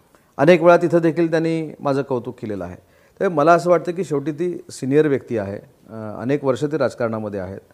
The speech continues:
मला माहीत नाही त्यावेळी त्यांचा गैरसमज का झाला. पण आज माझे आणि त्यांचे संबंध अतिशय स्नेहाचे आहेत.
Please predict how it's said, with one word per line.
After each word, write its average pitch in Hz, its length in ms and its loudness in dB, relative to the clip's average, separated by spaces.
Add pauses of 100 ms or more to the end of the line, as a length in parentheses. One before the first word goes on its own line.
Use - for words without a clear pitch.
(240)
मला 156 160 2
माहीत 160 240 4
नाही 175 140 0
त्यावेळी 147 240 0
त्यांचा 135 280 -2
गैरसमज 123 420 -4
का 113 180 -4
झाला. 104 240 -6 (460)
पण 165 100 -2
आज 165 160 2
माझे 139 280 4
आणि 156 140 4
त्यांचे 143 300 -2
संबंध 135 380 -4
अतिशय 143 560 -4
स्नेहाचे 113 440 -4
आहेत. 98 220 -6